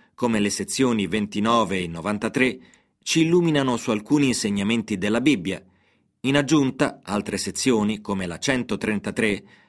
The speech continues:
contengono profezie di eventi a venire. Dio ci ha comandato di studiare le sue rivelazioni contenute in questo libro. Scrutate questi comandamenti, poiché sono veri e fedeli,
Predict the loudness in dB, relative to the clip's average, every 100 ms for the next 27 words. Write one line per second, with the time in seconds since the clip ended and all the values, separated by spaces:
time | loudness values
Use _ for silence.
0 | _ 0 2 2 2 2 0 0 0 -2
1 | -4 0 2 4 2 2 0 0 0 2
2 | 0 0 -4 -10 _ _ _ _ _ _
3 | _ _ _ _ -12 2 2 4 2 2
4 | 2 2 4 2 2 2 0 -2 0 2
5 | 2 4 2 0 2 2 4 0 -4 0
6 | 2 2 0 -6 -2 0 2 2 2 4
7 | 2 2 -2 0 -2 -2 -4 -8 -10 _
8 | _ _ _ _ _ _ -10 0 2 4
9 | 2 2 0 0 -2 -2 0 2 2 2
10 | 0 -4 -8 -10 _ _ _ -4 2 2
11 | 2 0 2 4 4 4 2 0 4 4
12 | 2 -4